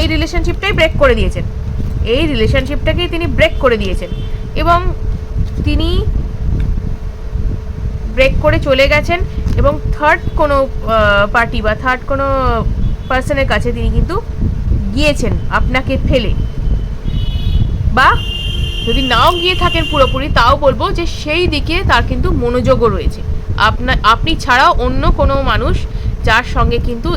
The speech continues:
এর, আহ, মানে, কি বলবো, একটা ইন্টারাকশন হয়, যার সাথে এ কথা বলে। এবং এখানে কিন্তু আমি বলবো কলকাঠিটি নেড়েছেন, মানে, তারই কোনো পরিচিত মানুষ যিনি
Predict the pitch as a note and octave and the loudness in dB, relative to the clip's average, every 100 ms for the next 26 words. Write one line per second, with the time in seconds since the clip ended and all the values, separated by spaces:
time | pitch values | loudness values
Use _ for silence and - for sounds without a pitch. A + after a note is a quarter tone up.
0 | G#4 A4 F4 - - - - G3 F#3 F#3 | 2 2 0 -4 -6 -2 0 2 4 2
1 | F#3+ - G#3 G3+ B3 A3 G#3+ F#3 - - | 0 -2 0 0 2 2 2 0 -2 0
2 | - - - C#4 - - - B3+ C4+ C#4 | 0 -2 0 0 0 -2 0 -2 0 0
3 | - D4+ B3+ A#3 A#3 A#3+ A#3 - A3 G#3 | 2 -2 2 4 4 2 0 -2 0 0
4 | A3+ A3 G#3+ G#3+ G3 B3 A#3 A3+ A#3+ - | 0 0 0 0 -2 2 2 4 2 0
5 | - - - - - C#4 D4+ F4 E4+ - | 0 0 -2 -4 -4 0 2 0 -6 -8
6 | G#3 B3+ - G4 A4+ A4 A4+ F#4 E4+ D#4 | -6 -4 0 2 2 2 2 2 2 2
7 | C#4 C4+ C#4 A#3+ B3+ C4 D4 D#4 D4+ C4 | 2 2 2 4 2 2 -2 -2 -2 2
8 | B3+ C4 A3+ B3+ - - - A3+ A3 A3 | 2 2 0 -2 -4 -4 0 0 0 0
9 | A#3+ A3+ B3 D#4 C#4 C#4 A#3 - B3 C4 | 4 4 4 2 2 2 0 0 -2 -2
10 | C4+ C4+ B3 B3+ B3+ B3 | -2 0 0 0 -2 -2